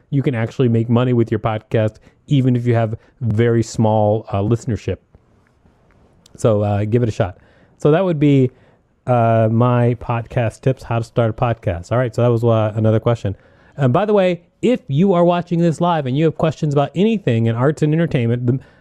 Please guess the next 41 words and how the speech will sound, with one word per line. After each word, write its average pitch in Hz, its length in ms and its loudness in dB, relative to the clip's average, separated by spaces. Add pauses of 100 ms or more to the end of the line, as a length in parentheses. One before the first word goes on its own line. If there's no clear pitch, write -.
(240)
um, 120 200 0
I'm 131 160 0
calling 156 380 0
it 143 100 -2
the 131 80 0
mechanics 151 560 -4
of 131 80 0
arts 127 300 -2
and 135 80 2
entertainment. 113 360 0
You 113 80 4
have 117 100 -8
questions 165 360 -2
about 143 180 0
anything, 117 460 0 (360)
just 139 360 -2
ask, 123 360 -4 (300)
put 170 160 -2
your 160 80 0
questions 135 360 -2
in 117 80 0
the 117 60 0
comments. 143 480 -4 (360)
We 123 140 4
will 131 240 2
answer 117 340 0
them 113 240 2
live. 104 360 0
And 110 100 -2
if 104 120 -6
you're 110 100 0
not 165 320 -2
watching 110 500 -2
live, 110 440 0
then 110 200 0
you 120 200 2
can, 107 500 -4 (540)
you 131 160 2
can 135 160 0
actually, 127 760 2
uh, 104 480 0